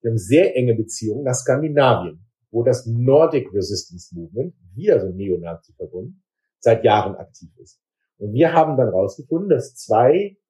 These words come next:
Schweden, die Mitglieder des Nordic Resistance Movements waren, in diesem Ausbildungscamp in Sankt Petersburg waren,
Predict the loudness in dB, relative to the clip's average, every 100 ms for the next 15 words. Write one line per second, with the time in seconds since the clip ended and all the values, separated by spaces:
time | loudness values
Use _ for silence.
0 | _ -12 -2 0 0 -4 -10 -12 _ _
1 | _ _ _ _ -2 -2 0 2 2 2
2 | 0 2 2 0 -2 0 0 -4 -4 -4
3 | -6 -6 -12 -12 -18 -16 -16 _ _ _
4 | _ _ _ _ _ _ _ _ _ _
5 | 0 2 0 -2 0 0 0 -2 -6 -6
6 | -8 -8 -2 0 2 0 0 -4 -4 -4
7 | -8 -4 2 2 2 -6 -12 -16